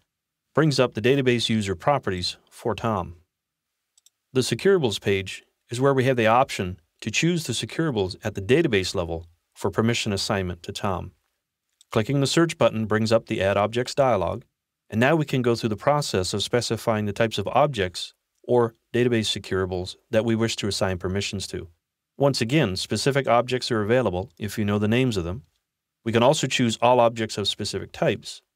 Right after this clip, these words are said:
or we can choose all objects that belong to a specific schema by selecting that radio button and choosing the schemas from the database. Let's go ahead and select the middle option one more time for all objects of a specific type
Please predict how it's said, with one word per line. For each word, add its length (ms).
or 100
we 120
can 120
choose 240
all 220
objects 420
that 60
belong 380
to 360
a 100
specific 520
schema 420
by 120
selecting 420
that 180
radio 300
button 340
and 120
choosing 340
the 60
schemas 520
from 160
the 80
database. 580
Let's 160
go 120
ahead 120
and 80
select 260
the 60
middle 220
option 340
one 100
more 160
time 360
for 200
all 140
objects 400
of 140
a 80
specific 480
type 340